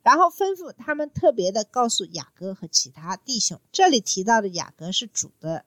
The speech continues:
弟兄，记得约翰的兄弟雅各刚刚被希律王杀害。在这里我们可以知道，主的弟兄雅各已经是教会的主要的领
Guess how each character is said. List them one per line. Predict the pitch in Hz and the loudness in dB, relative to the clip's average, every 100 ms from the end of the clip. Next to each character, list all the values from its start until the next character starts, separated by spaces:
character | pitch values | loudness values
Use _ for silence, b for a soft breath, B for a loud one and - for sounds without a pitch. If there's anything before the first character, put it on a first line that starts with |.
| _ | _
弟 | 269 | 0
兄， | 233 - _ _ | 2 -2 _ _
记 | - 277 | -8 2
得 | 240 | 4
约 | 220 262 285 | 4 4 2
翰 | 285 311 | 0 -4
的 | 240 170 | 0 -2
兄 | - - 220 | -2 -2 -2
弟 | 214 165 | -4 -12
雅 | 139 _ | -16 _
各 | - 147 | -12 -12
刚 | - 208 | -2 -2
刚 | 208 214 | 0 -4
被 | 202 185 | -4 -2
希 | 151 - | 0 0
律 | 208 175 | 0 -6
王 | 139 139 | -6 -12
杀 | 165 - 220 | -6 2 4
害。 | 294 - _ _ | 4 -2 _ _
在 | 302 | -4
这 | 285 339 | -2 0
里 | 277 | 0
我 | 185 160 | 0 -2
们 | 175 196 | -10 -10
可 | - | -6
以 | 190 | -6
知 | 165 - | -6 -4
道， | 208 190 | -2 -2
主 | - 165 | -4 -14
的 | 156 | -10
弟 | 190 269 | -8 -6
兄 | 233 262 | -6 -6
雅 | 214 156 143 | -8 -10 -12
各 | 180 - | -14 -14
已 | 180 | -18
经 | - 208 | -8 -4
是 | 214 | -4
教 | 196 - 226 | -2 0 0
会 | 226 247 | 0 -6
的 | 160 | -6
主 | - - | -14 -20
要 | 120 208 | -6 -4
的 | 196 | -4
领 | 170 | -10